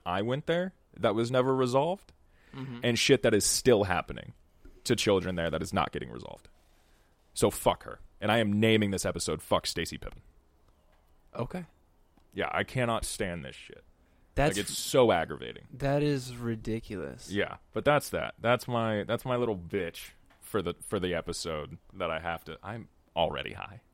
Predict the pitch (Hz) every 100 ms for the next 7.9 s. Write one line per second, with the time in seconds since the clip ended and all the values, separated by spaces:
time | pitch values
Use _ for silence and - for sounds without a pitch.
0 | _ - - - 110 123 127 120 110 107
1 | 117 117 110 113 104 101 101 90 - -
2 | - - - - 330 311 285 - 277 294
3 | 285 294 285 269 269 254 240 220 226 240
4 | 208 254 247 226 180 214 220 196 170 _
5 | _ _ 156 117 - - - 185 - 214
6 | 190 156 131 117 120 - 147 139 135 123
7 | 117 127 113 110 110 92 - - 71